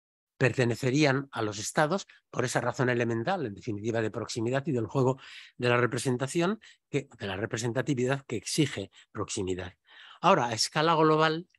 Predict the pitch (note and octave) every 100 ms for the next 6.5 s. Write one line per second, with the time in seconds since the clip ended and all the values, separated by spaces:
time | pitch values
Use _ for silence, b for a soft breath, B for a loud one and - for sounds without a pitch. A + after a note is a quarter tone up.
0 | _ _ _ _ _ _ - C#3 C#3 C#3
1 | D3 D#3 - _ - A#2 - A#2+ A2+ D#3
2 | B2+ F#2+ - _ _ A2+ A2 - A#2 -
3 | D3 A2+ G2 C3 G#2 A2 C#3+ C#3+ A#2+ C#3
4 | C#3 B2+ A2+ C3+ C#3 C#3+ C#3+ C#3+ D3+ D3+
5 | B2+ A#2 C#3 D3+ D3 B2 A#2 A#2+ A#2+ C3+
6 | - D#3 C#3+ F3+